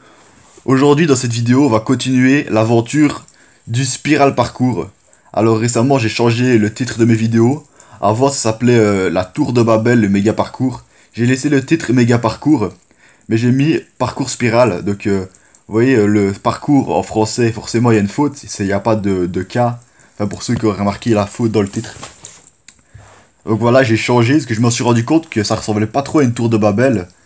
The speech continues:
Enfin voilà, quand je vous montre, euh, une photo du parcours de l'extérieur, avec une photo aussi de la tour de Babel. Franchement, au début, il y a, il y a six mois d'ici, quand j'ai commencé à faire le premier gameplay,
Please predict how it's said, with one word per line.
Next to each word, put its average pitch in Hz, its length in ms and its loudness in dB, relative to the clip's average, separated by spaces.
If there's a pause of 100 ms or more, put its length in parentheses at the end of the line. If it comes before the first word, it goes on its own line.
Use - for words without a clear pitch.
(380)
Enfin 110 120 2
voilà, 123 260 4
quand 95 300 -4
je 95 80 -12
vous 113 100 -6
montre, 120 300 0
euh, 104 200 2
une 107 120 -2
photo 120 320 -2
du 110 100 -2
parcours 110 400 -2
de 107 60 -2
l'extérieur, 101 560 -2 (280)
avec 104 160 -6
une 110 60 -6
photo 123 300 -2
aussi 117 180 0
de 107 40 -2
la 104 100 2
tour 110 160 -2
de 110 40 0
Babel. 107 460 0 (260)
Franchement, 139 680 -2 (880)
au 117 100 -2
début, 135 340 2
il 160 40 2
y 135 60 4
a, 110 160 0
il 101 80 -4
y 113 60 2
a 104 260 4
six - 180 -4
mois 131 160 2
d'ici, 127 300 -4
quand 110 100 0
j'ai 110 120 -2
commencé 113 380 0
à 110 60 4
faire 113 160 -4
le 104 80 0
premier 117 260 2
gameplay, 113 480 0